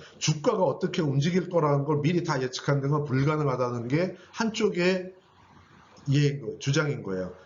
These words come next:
그게 뭐냐? 아인슈타인 블랙쇼일즈 모델의 내재 변동성, 그런 것들이 기초는 다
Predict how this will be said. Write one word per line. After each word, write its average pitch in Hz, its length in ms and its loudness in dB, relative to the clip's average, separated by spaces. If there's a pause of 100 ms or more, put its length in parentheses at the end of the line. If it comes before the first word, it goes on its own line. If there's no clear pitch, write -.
그게 156 240 0
뭐냐? 151 440 0 (180)
아인슈타인 151 800 0
블랙쇼일즈 143 520 0
모델의 120 460 0
내재 131 300 0
변동성, 98 540 -8
그런 151 220 0
것들이 151 580 0 (280)
기초는 165 500 0
다 160 320 0